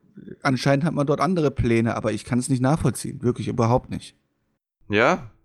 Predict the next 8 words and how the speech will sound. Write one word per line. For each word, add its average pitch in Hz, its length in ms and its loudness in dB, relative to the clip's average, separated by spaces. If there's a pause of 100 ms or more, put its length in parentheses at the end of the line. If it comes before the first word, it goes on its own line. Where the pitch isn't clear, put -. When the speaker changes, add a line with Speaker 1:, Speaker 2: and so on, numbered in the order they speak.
(160)
Speaker 2:
also 110 360 2 (300)
es 113 160 0
ist 143 160 -4
uns 165 240 -2
ein 127 200 0
Rätsel 117 640 -2 (500)
und 107 600 -2
eine, 104 560 2